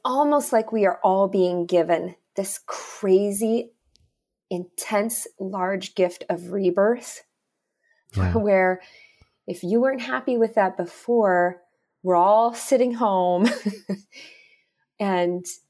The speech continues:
Speaker 1: we have time to reflect on how do I wanna be after this?
Speaker 2: Yeah.
Speaker 1: Um,
Speaker 2: And to start writing that story right now.
Speaker 1: Mm-hmm. Yeah.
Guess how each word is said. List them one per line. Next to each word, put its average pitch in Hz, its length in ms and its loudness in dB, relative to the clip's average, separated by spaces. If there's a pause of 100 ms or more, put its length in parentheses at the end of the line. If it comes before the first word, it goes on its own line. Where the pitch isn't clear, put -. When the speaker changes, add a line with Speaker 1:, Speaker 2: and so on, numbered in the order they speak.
(120)
Speaker 1:
we 214 120 2
have 220 100 -2
time 226 320 0
to 220 60 2
reflect 185 540 -2
on 175 340 -2 (1500)
how 190 180 -2
do 185 100 0
I 180 100 4
wanna 175 240 0
be 180 180 -2
after 170 280 -2
this? - 460 -6 (840)
Speaker 2:
Yeah. 98 280 -2 (180)
Speaker 1:
Um, 185 520 -2 (1700)
Speaker 2:
And 110 200 0
to 113 100 0
start 101 260 0
writing 98 300 2
that 85 160 0
story 92 340 2
right 87 320 2
now. 92 300 0 (180)
Speaker 1:
Mm-hmm. 185 380 -4 (2000)
Yeah. 185 380 0